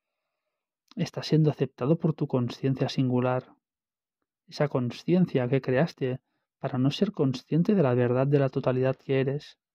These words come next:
pero que unida a mi conciencia se hace una con el todo.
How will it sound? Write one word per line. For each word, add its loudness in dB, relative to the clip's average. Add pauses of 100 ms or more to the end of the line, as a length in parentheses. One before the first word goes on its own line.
(680)
pero 0
que 0
unida 4
a 6
mi 6
conciencia 0
se -2
hace -2
una 4
con -6
el -4
todo. -2